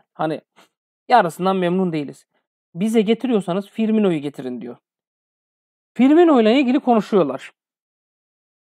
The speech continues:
Firmino'nun yıllık ücreti sekiz milyon euro muymuş ne? Ama eline geçen sanırım yüzde, e,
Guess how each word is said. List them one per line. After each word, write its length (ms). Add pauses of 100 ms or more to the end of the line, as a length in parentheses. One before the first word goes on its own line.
Firmino'nun 460
yıllık 300
ücreti 220
sekiz 280
milyon 300
euro 160
muymuş 300
ne? 200
Ama 180
eline 320
geçen 380
sanırım 440
yüzde, 600
e, 100